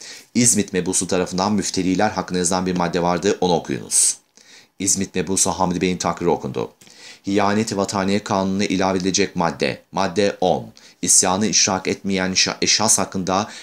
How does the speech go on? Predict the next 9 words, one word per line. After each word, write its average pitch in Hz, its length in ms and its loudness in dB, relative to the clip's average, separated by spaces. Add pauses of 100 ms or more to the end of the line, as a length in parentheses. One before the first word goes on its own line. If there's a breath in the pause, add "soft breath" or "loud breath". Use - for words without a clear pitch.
(140 loud breath)
ligarezin 95 760 2
isnadatta 90 640 0
bulunanlar 92 560 0 (180 loud breath)
isnat 113 400 2
ettikleri 92 340 -2
cürmün 92 280 -2
cezasına 92 420 2
mücazat 90 540 0
olunurlar." 69 680 0